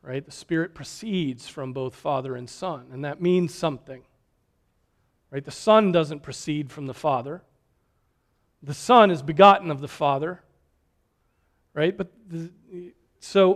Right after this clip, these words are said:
all of that means something. And th-, there is only one Father, there's only one Son, and fatherhood is defined in relationship to sonship and vice versa.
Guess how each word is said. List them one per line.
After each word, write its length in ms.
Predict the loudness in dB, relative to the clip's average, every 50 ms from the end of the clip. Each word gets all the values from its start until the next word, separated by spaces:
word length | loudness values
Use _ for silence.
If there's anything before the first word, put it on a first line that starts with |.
| 2 4
all 280 | 8 10 10 10 10
of 120 | 8 4 4
that 260 | 4 4 4 2 2
means 440 | 2 4 4 4 4 4 4 2 0
something. 500 | 0 0 0 0 0 -4 -8 -8 -8 -12 -18 -20 -20 -20 -20 _ _ _
And 200 | 0 4 6 6
th-, 120 | 6 4 6
there 200 | 8 10 10 10
is 140 | 10 8 6
only 220 | 6 6 6 6
one 340 | 8 10 10 10 10 8 6
Father, 640 | 4 6 6 8 8 8 6 4 2 0 0 -2 -8 _ _ 2
there's 220 | 6 6 6 6 6
only 220 | 6 8 8 8
one 360 | 8 8 8 8 8 6 2
Son, 580 | 0 0 4 6 6 6 6 4 0 -2 -8 -12 _ _ _ _ _ _ _ _ _ 2
and 360 | 4 6 8 8 8 6 4 -2 -10 -20 -20 -20
fatherhood 840 | -10 2 8 10 10 10 10 10 8 8 8 8 6 6 6 8 6
is 160 | 4 2 0
defined 540 | -8 -10 -4 2 2 4 6 6 6 6 6
in 100 | 6 6
relationship 640 | 4 6 6 6 6 6 4 -4 -4 -4 -4 -4
to 100 | -6 -10
sonship 680 | -10 -6 -4 -4 -2 -2 -4 -6 -4 -6 -6 -6 -6 -6
and 180 | -6 -6 -6 -4
vice 300 | -4 -4 -4 -6 -8 -10
versa. 420 | -8 -8 -8 -8 -10 -16 -18